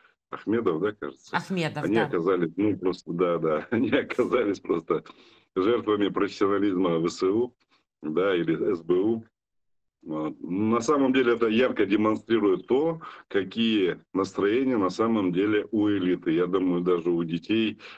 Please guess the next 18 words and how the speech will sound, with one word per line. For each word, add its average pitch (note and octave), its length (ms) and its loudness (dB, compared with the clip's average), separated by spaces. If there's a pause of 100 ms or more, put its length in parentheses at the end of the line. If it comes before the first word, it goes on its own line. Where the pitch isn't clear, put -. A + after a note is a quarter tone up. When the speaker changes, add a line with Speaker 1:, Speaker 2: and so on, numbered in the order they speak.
(100)
Speaker 1:
всех - 280 -4
этих, E2+ 340 -2
э, D#2 220 0
Шойгу, G#2+ 880 0
там, D2+ 280 -2
Песковых, G#2 760 -2 (260)
да F#2 140 0
и E2+ 140 2
Путина G#2+ 460 -2
самого. F2 520 -2 (240)
Ну, A2+ 100 -2
просто A2+ 340 -2
у G2+ 80 2
них F#2 200 -2
нету F2+ 240 -2
другого E2 480 0
выхода, D2+ 400 -4
да. G2 160 -6